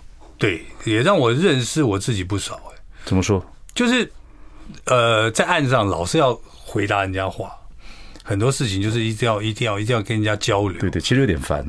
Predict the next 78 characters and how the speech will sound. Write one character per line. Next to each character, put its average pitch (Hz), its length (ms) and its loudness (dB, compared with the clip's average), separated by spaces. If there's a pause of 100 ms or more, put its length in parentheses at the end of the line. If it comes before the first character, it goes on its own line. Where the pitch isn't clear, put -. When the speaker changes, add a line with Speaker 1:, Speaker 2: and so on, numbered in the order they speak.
(120)
Speaker 1:
对， 123 240 2
可 127 100 0
是 196 140 4
在 202 200 2
潜 151 280 2
水 131 160 4
的 139 40 2
时 160 60 4
候， 135 140 6
Speaker 2:
嗯。 113 80 -2
Speaker 1:
我， 123 200 2
我 - 140 4
觉 156 160 6
得 175 180 4 (200)
不 165 80 6
用 185 100 6
讲 113 180 4
话， 131 200 4
第 117 280 0
一 113 60 -2
个， 110 140 2
第 190 160 4
二 180 80 6
个 151 100 4
就 160 80 4
是 170 60 4
很 110 160 0
多 151 120 4
看 175 220 2
到 156 140 6
的 139 80 6
东 139 180 6
西， 135 240 2 (480)
在 143 220 2
那 131 240 2
个 107 60 0
moment 104 400 0
只 - 180 -6
有 101 100 0
我 90 140 -4
看 95 240 -6
到。 - 120 -10 (560)
Speaker 2:
对 190 200 6
啊， 160 180 4 (240)
你 117 80 2
在 156 180 4 (160)
海 113 260 2
里 135 100 2
面， 110 220 4
你， 87 220 2 (140)
你 131 240 -2
就 139 140 2
呼 143 200 0
吸 147 220 0
吧， 76 240 -2 (180)
Speaker 1:
对 110 120 0
啊。 98 40 2
Speaker 2:
对 110 80 4
不 107 60 6
对？ 90 100 4
就 120 140 0
一 143 100 2
呼 135 220 2
吸 131 320 4
一 123 160 2
生 127 160 2
命 117 180 4
嘛， 65 220 0 (320)
你 117 80 2
不 101 100 2
能 135 120 4
乱 147 120 6
想 - 240 0
嘛， 71 140 2
乱 127 100 4
想 104 160 4
不 123 140 0
呼-， - 160 -2